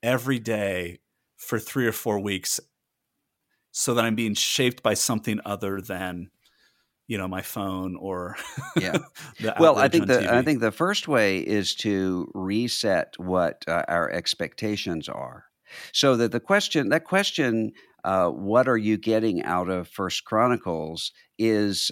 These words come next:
Speaker 2: a, a perfectly reasonable question given the assumptions,
Speaker 1: Mm-hmm.
Speaker 2: which is that what happens in the Bible is you come through and you read the Bible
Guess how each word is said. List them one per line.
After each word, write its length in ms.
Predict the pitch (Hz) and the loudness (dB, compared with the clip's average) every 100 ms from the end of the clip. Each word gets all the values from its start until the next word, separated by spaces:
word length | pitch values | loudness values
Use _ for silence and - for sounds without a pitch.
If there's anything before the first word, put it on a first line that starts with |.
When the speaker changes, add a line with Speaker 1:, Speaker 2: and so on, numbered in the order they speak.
| - | 0
Speaker 2:
a, 180 | 95 - | 0 0
a 80 | 107 | -4
perfectly 500 | - 170 202 - 143 | -2 -2 -2 -2 -2
reasonable 760 | 107 123 135 135 117 104 104 | 0 2 2 2 2 2 0
question 840 | 95 113 107 - - 90 90 87 87 | 0 0 0 0 -2 0 0 -2 -4
given 380 | - 104 95 95 | 0 0 2 0
the 100 | 90 | 0
assumptions, 800 | 85 - 107 85 - 69 - - _ _ _ - | 0 0 0 -2 -6 -12 -14 -16 _ _ _ -8
Speaker 1:
Mm-hmm. 220 | 104 98 | -6 2
Speaker 2:
which 220 | 113 98 | 2 4
is 260 | 110 104 - | 4 2 2
that 200 | 95 69 | 0 2
what 180 | 92 92 | 0 2
happens 420 | 131 151 151 123 | 2 2 0 2
in 80 | 117 | 0
the 80 | |
Bible 400 | 101 95 95 90 | 4 2 2 -2
is 200 | 67 87 | -6 -6
you 100 | 90 | -6
come 320 | 87 117 120 139 | -4 0 2 2
through 480 | 117 117 107 104 107 _ _ - | 0 2 2 2 -2 _ _ -8
and 160 | 95 98 | -2 0
you 120 | 90 | 0
read 260 | 92 120 127 | 0 0 0
the 100 | 135 | 0
Bible 600 | 104 101 101 101 95 101 | 2 2 2 0 0 -4